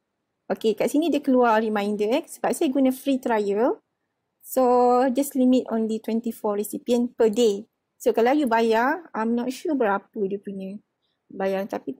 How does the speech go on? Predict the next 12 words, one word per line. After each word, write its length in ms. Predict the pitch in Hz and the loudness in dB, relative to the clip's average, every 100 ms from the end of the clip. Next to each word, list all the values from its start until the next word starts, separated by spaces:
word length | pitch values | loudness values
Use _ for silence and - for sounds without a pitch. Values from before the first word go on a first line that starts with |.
| _ | _
ah, 320 | 214 214 214 214 | -10 -10 -10 -8
tak 160 | 208 202 | -4 -2
adalah 160 | 202 190 | -2 -4
mahal 160 | 190 | -6
sangat 240 | - 214 - | -6 -6 -2
sebenarnya. 400 | 247 254 208 - _ _ _ - | 0 0 -2 -12 _ _ _ -8
Ah, 160 | 202 | -6
empat 240 | - - - | -4 -4 -2
ratus 640 | 208 - 208 - - - _ _ _ | -4 -4 -8 -8 -14 -18 _ _ _
recipient 640 | 196 - 220 220 196 196 - | -14 -14 -8 -4 -4 -6 -12
per 100 | - | -10
day. 220 | 180 165 | -6 -8